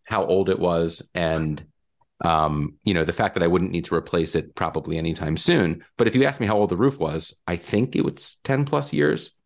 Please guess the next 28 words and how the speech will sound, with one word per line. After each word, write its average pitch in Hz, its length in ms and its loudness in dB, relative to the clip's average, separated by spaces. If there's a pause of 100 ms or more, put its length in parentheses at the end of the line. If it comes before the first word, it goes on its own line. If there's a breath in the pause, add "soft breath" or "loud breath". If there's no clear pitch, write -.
(420)
maybe, 107 520 0 (380)
but 101 160 0
I'm 98 100 0
not 107 160 0
sure. 131 380 4 (180 loud breath)
And 120 300 0
if 143 240 0
my 113 340 0 (120)
being 151 300 0
unsure 101 720 0 (1160)
causes 117 480 -2
any 135 240 0
uncertainty 110 580 -2
with 90 180 0
regard 92 320 0
to 95 80 -2
whether 95 300 2
or 92 80 2
not 90 240 -2
I 87 80 -2
should - 180 -12
send 87 280 -2
this 82 160 -4
in, 139 260 -2 (240)
that's - 340 -4 (160)
be-, - 120 0
not 139 240 -2
good, - 300 0